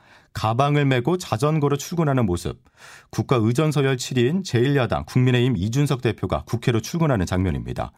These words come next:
취임 일주일도 지나지 않아 벌써부터 파격적인 행보라는 평가가 나오고 있는데요. 이 대표의 등장은 출근길 모습뿐 아니라 정치 지형 자체에 변화를 가져올 것이라는 전망입니다. 보도에 이준규 기자입니다.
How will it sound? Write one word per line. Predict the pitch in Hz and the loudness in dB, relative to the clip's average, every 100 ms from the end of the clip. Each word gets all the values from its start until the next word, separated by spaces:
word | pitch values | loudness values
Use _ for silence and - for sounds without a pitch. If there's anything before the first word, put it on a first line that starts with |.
| _ - - - | _ -20 -20 -20
취임 | - 170 160 151 | -8 0 2 4
일주일도 | 165 175 151 151 | 2 2 2 0
지나지 | 143 123 117 | 2 0 2
않아 | 95 85 67 | 0 0 -4
벌써부터 | - 101 - 92 92 147 | -2 0 0 0 -2 -2
파격적인 | - 196 185 170 151 | -2 -2 0 0 0
행보라는 | 147 170 160 139 123 | 0 0 2 2 0
평가가 | - 175 156 - | 0 -2 0 0
나오고 | 80 107 101 | 0 0 0
있는데요. | 76 62 64 55 _ _ - - - | -2 -4 -8 -12 _ _ -20 -20 -8
이 | - 117 | -2 2
대표의 | 135 127 131 | 2 2 0
등장은 | 127 123 123 127 101 | 2 2 2 2 0
출근길 | - 165 151 147 | -2 -2 0 0
모습뿐 | 95 110 - 127 | 0 -2 -2 -2
아니라 | 104 78 73 - | 0 0 -4 -6
정치 | - 107 113 127 | -2 0 0 0
지형 | 120 120 | 0 0
자체에 | 117 90 - 110 76 | -2 -6 -4 -4 -4
변화를 | - 98 107 110 | -2 0 2 0
가져올 | - 87 120 120 | -2 0 0 0
것이라는 | 101 85 73 | -2 -2 -4
전망입니다. | 78 101 73 58 - - _ - - | 0 0 -2 -6 -14 -20 _ -20 -6
보도에 | - 104 80 - | -2 0 0 0
이준규 | 110 104 120 104 | -2 0 0 2
기자입니다. | 85 67 - - - - | -2 -6 -10 -12 -14 -16